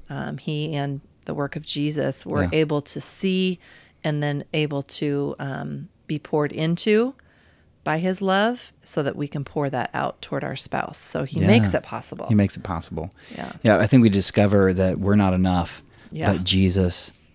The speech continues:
Speaker 2: is more than enough.
Speaker 1: Mm-hmm.
Speaker 2: And when we see the pattern, we see the example, we see the power of Christ's love toward us. I mean, I think about this.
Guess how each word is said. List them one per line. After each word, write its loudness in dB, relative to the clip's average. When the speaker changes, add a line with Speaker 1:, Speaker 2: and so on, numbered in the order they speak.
Speaker 2:
is 0
more 2
than -4
enough. -6
Speaker 1:
Mm-hmm. -14
Speaker 2:
And 2
when 6
we 8
see 4
the 2
pattern, 4
we -2
see 0
the 2
example, 2
we 2
see 4
the 2
power 4
of -2
Christ's 2
love 2
toward 0
us. -4
I 4
mean, 8
I 2
think 2
about 4
this. 2